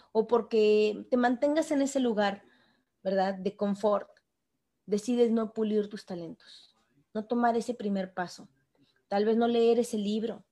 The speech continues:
tal vez no ver esa película, no ver, no tomar esos entrenamientos o no acercarte más a Dios porque tal vez, ¿qué van a decir de ti los demás?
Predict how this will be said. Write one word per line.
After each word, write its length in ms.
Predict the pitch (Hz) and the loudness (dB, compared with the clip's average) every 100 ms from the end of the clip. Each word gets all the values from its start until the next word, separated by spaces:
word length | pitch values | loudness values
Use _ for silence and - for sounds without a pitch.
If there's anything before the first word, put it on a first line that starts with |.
| _ _ _ | _ _ _
tal 180 | 196 196 | -4 -2
vez 180 | 214 214 | 0 0
no 400 | 220 220 220 208 | 0 2 0 0
ver 160 | 208 | 2
esa 220 | 254 294 294 | 2 0 -2
película, 560 | 269 311 - 294 208 | -2 0 -2 0 0
no 160 | 196 190 | 0 2
ver, 260 | 208 208 | 2 0
no 320 | 208 208 220 214 | 0 0 0 0
tomar 280 | 226 214 240 | 0 2 0
esos 200 | 262 277 | 0 0
entrenamientos 960 | 262 220 202 208 285 277 233 208 196 - - - | 0 0 0 0 -2 0 0 -2 -4 -14 -14 -2
o 60 | |
no 140 | 214 240 | 0 0
acercarte 500 | 277 262 240 240 233 | 0 2 0 2 0
más 220 | 233 220 | 0 -2
a 60 | 202 | 0
Dios 340 | 208 220 220 | 2 2 -2
porque 220 | 214 202 | -6 -6
tal 220 | 202 208 | -2 0
vez, 360 | 214 220 208 - - | 0 -2 -4 -6 0
¿qué 80 | |
van 180 | 233 233 | 2 2
a 60 | 208 | 0
decir 280 | 190 214 196 | -2 -4 -4
de 100 | 190 | -4
ti 120 | 214 | -6
los 160 | 196 | -6
demás? 420 | 180 175 - - | -6 -12 -16 -20